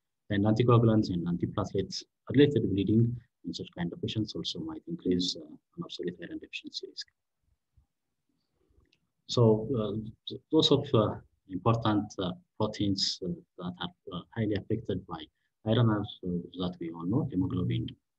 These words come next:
myoglobin, oxidative enzymes, respiratory chain proteins, and soluble guanylate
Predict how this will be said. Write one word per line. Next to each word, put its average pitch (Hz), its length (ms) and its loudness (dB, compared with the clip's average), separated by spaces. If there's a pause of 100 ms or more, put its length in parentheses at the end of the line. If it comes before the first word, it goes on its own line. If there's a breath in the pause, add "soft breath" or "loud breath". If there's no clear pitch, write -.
myoglobin, 90 520 -4
oxidative 92 400 -6
enzymes, 87 500 -6
respiratory - 520 -10
chain 175 280 -12
proteins, - 420 -12
and - 200 -18
soluble 90 420 -6 (100)
guanylate 87 320 -6